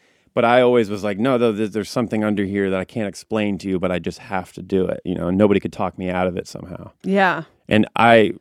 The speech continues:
Speaker 1: quickly felt that, that those were the right things, 'cause when I got to L A and everything unfolded, not like I thought it would. I was going there to do film, and I'd loved music, and I'd done it for a while, but I was like, "No, film's my thing."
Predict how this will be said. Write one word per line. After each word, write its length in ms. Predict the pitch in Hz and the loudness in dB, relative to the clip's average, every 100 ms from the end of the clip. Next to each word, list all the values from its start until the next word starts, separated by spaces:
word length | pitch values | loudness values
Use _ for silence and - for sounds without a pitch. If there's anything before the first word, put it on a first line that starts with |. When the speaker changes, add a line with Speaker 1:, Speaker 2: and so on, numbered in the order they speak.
| _ | _
Speaker 1:
quickly 380 | - 139 - 104 | 2 2 2 -2
felt 260 | - 117 101 | 4 2 2
that, 100 | 90 | -2
that 280 | 98 - 92 | -2 -2 0
those 300 | 104 98 87 | 0 0 -2
were 120 | 98 | -2
the 140 | 92 | 0
right 240 | 95 92 - | 0 0 -2
things, 300 | 123 101 - | -4 -4 -4
'cause 180 | 104 | -6
when 140 | 92 101 | -2 -4
I 80 | 92 | 0
got 240 | 110 110 | 0 0
to 80 | 120 | 0
L 160 | 113 | 0
A 80 | 107 | 0
and 100 | 101 | 0
everything 380 | 101 101 101 95 | -2 -4 -6 -6
unfolded, 680 | 92 - 107 104 92 92 87 _ _ _ _ | -6 -4 0 0 0 -4 -6 _ _ _ _
not 300 | 92 98 - | 0 2 2
like 160 | 101 | 0
I 80 | 98 | -2
thought 240 | 90 127 92 | 0 -2 -2
it 80 | |
would. 340 | 76 87 101 104 | -2 -4 -4 -6
I 80 | 104 | -2
was 120 | 101 | -2
going 200 | 98 107 | 0 0
there 140 | 98 92 | 2 -2
to 40 | |
do 120 | 87 | -4
film, 480 | 87 - 120 98 101 - | -8 -2 -2 0 -4 -6
and 120 | - 95 | -4 -2
I'd 100 | 80 | 2
loved 240 | 107 98 | 2 2
music, 320 | 92 85 92 | -2 -2 -4
and 80 | 95 | -4
I'd 80 | 87 | -6
done 180 | 95 104 | -4 -6
it 60 | |
for 120 | - | -8
a 20 | 87 | -8
while, 180 | 87 85 | -8 -6
but 120 | 90 | -8
I 40 | |
was 120 | 85 | -8
like, 80 | 90 | -10
"No, 120 | 92 | -8
film's 360 | 90 - 98 90 | -8 -6 -6 -6
my 100 | 90 | -10
thing." 360 | 87 110 98 | -8 -6 -6